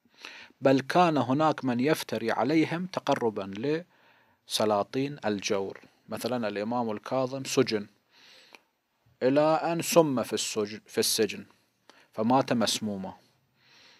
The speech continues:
لماذا؟ لأن كانت هناك وشاية عليه.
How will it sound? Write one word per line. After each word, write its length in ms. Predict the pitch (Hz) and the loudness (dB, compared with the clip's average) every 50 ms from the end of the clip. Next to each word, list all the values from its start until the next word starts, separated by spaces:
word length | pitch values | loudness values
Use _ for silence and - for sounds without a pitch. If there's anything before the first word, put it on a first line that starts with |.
| _ _ _ _ - | _ _ _ _ -2
لماذا؟ 640 | - 123 131 135 147 156 165 151 135 139 135 147 180 - _ _ _ _ _ _ _ _ _ _ _ _ _ _ _ _ - - - | 4 6 8 10 10 10 10 10 8 6 2 2 -2 -6 _ _ _ _ _ _ _ _ _ _ _ _ _ _ _ _ -20 -16 -8
لأن 180 | - 110 113 110 | -4 -4 -4 -4
كانت 360 | - - 143 143 135 - - | -2 -2 0 0 0 0 -2
هناك 280 | 123 139 143 139 - 120 | -2 0 -2 -2 0 0
وشاية 520 | 120 - - - 127 127 117 107 98 98 | 2 2 4 6 6 6 8 6 4 0
عليه. 380 | - - 98 98 95 98 98 | -2 -4 -4 -2 -2 -4 -4